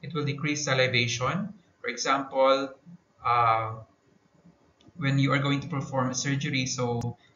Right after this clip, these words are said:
you need to prevent the salivation or in order to prevent the aspiration of fluid that can cause, for example, aspiration pneumonia.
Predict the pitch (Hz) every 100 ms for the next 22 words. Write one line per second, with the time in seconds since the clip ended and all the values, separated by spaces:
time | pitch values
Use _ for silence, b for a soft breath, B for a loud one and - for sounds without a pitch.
0 | - 131 139 147 139 139 135 135 135 131
1 | 123 - - - - 123 117 139 143 139
2 | 127 127 123 - 139 - 147 143 - 139
3 | 135 127 123 123 120 113 127 165 - -
4 | B B _ - 135 - 135 127 123 -
5 | 123 120 117 151 165 143 147 - - -
6 | _ 220 - 131 131 - 131 131 - 117
7 | 113 120 117 110 - 104 - 107 101 -
8 | 110 113 110 110 107 220